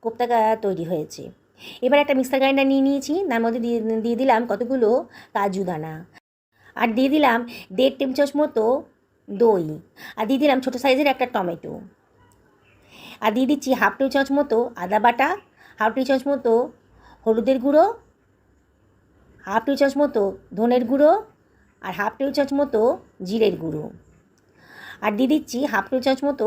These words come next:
লঙ্কার গুঁড়ো, দিয়ে দিলাম এক টেবিল চামচেরও কম লবণ।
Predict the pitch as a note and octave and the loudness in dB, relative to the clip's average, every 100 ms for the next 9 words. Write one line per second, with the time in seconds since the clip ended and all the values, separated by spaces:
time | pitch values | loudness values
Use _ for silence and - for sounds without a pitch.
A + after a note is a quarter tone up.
0 | B3+ A3 G3 F#3+ F#3 D#3+ D#3+ D3 - _ | 0 2 0 0 -4 -4 -8 -8 -12 _
1 | _ _ _ _ _ _ _ _ _ _ | _ _ _ _ _ _ _ _ _ _
2 | _ _ _ _ _ _ B3 C4+ D4+ C#4 | _ _ _ _ _ _ 0 2 4 4
3 | C4+ D4 _ - - A#3+ B3 D4 D#4 D#4 | 2 -2 _ -14 -2 -2 0 -2 0 0
4 | D#4 D#4 C#4+ C4+ A#3 C4+ - - A3+ G#3+ | 0 0 2 2 2 -2 -10 -4 2 4
5 | F3+ E3+ | 2 -6